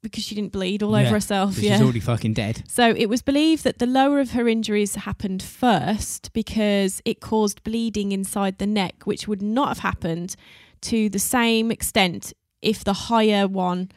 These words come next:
Speaker 1: had killed. So what
Speaker 2: Yeah.
Speaker 1: they're saying is the lower happened first, then the higher one.
Speaker 2: Because
Speaker 1: Because if the higher one had happened, would have killed her, and it wouldn't, this one wouldn't have bled as much.
Speaker 2: Exactly, yeah. Well, it's like we were
Speaker 1: Uh,
Speaker 2: talking
Speaker 1: because her
Speaker 2: about
Speaker 1: heart
Speaker 2: the,
Speaker 1: wouldn't
Speaker 2: the
Speaker 1: have been
Speaker 2: black eye and
Speaker 1: going.
Speaker 2: shit, yeah.
Speaker 1: Yeah, yeah. Um, uh, Venice said that the bloodstains on her nightdress suggested she was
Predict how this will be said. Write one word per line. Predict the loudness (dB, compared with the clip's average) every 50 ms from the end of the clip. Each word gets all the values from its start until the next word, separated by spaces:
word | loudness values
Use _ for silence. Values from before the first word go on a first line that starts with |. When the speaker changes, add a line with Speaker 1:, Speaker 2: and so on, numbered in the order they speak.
| _ -12
Speaker 1:
had | -8 -8 -8 -6
killed. | -6 -6 -6 -4 0
So | 0 2 4
what | 4 6 6
Speaker 2:
Yeah. | 4
Speaker 1:
they're | 4
saying | 4 2 2 2 0
is | -4 -4
the | -2 2
lower | 2 4 4 2
happened | 2 0 -2 -4 -4 -6
first, | -4 -6 -6 -6 -4
then | -4 -4
the | -4
higher | -4 -4 -4 0
one. | 2 2
Speaker 2:
Because | 4 6 6
Speaker 1:
Because | 4 4 4 2
if | 0 0
the | 2
higher | 4 6 6 6 6
one | 4 2 0
had | -2
happened, | -2 -6 -6 -6 -4 -4 -2
would | -2
have | -4 -2
killed | 0 2 2 4 4 2
her, |
and | 0 -2 -2
it | -2
wouldn't, | -2 -2 -2 -2 0 0
this | -2 -2 -2 -2
one | -4 -4
wouldn't | -4 -6 -6
have | -6
bled | -4 -4 -4 -2 -2
as | -2 -2 -2
much. | -2 -2 -2 -2
Speaker 2:
Exactly, | -2 2 2 2 2 2 0 -2 0 0
yeah. | 0 -2 -2 0
Well, | 2 4
it's | 4 6
like | 6 4
we | 4 4
were |
Speaker 1:
Uh, | 4
Speaker 2:
talking | 4 4 6
Speaker 1:
because | 6 6 6
her | 6
Speaker 2:
about | 6 8
Speaker 1:
heart | 8 8
Speaker 2:
the, | 8 6
Speaker 1:
wouldn't | 4 6 8
Speaker 2:
the | 8 8
Speaker 1:
have | 6 6 4
been | 4 6
Speaker 2:
black | 6
eye | 8
and | 8 6
Speaker 1:
going. | 6 6
Speaker 2:
shit, | 4 2 2 2
yeah. | 0 2 2 2
Speaker 1:
Yeah, | 2 2 0
yeah. | 0 -2 -2 -2 -4 -6 -12 -20 -20 -20 _ _ -4 0 2 4 6 6 4
Um, | 2 0 -4 -8 _ -2
uh, | 0 0 2
Venice | 2 2 2 2 2 2 2
said | 2 2 2 2 2 0
that | -2 -4 -4 -6
the | -4 -2 -2 -2 -2 -2 -2 0
bloodstains | 2 2 2 2 0 -2 0 2 2 2 2 0 -2 -2
on | -2 -2 0
her | 0 0 2
nightdress | 4 4 4 4 4 2 2 2 2 2 2 0 -2
suggested | -4 -4 -4 -2 -2 -2 -2 -2 -4 -4 -6 -6 -6
she | -6 -6 -6 -4
was | -4 -2 -4 -4 -4 -8